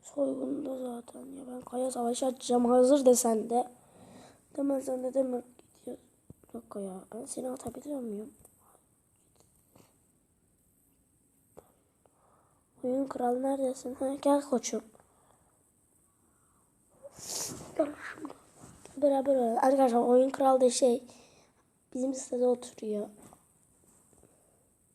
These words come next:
Amber var. Onda iki tane kromatik var. Bir bende iki tane yok ya.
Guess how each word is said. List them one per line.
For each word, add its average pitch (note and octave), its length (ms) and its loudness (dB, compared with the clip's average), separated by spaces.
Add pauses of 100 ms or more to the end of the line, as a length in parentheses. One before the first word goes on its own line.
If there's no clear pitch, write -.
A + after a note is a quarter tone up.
(2250)
Amber B3+ 300 2
var. A#3 220 2 (200)
Onda C#4+ 260 8
iki D4 220 4
tane D4+ 200 8 (100)
kromatik B3+ 440 2
var. A#3 160 6 (680)
Bir C#4+ 120 6
bende C4+ 300 8
iki - 160 2
tane C4+ 180 6
yok B3 340 -4
ya. A3+ 220 2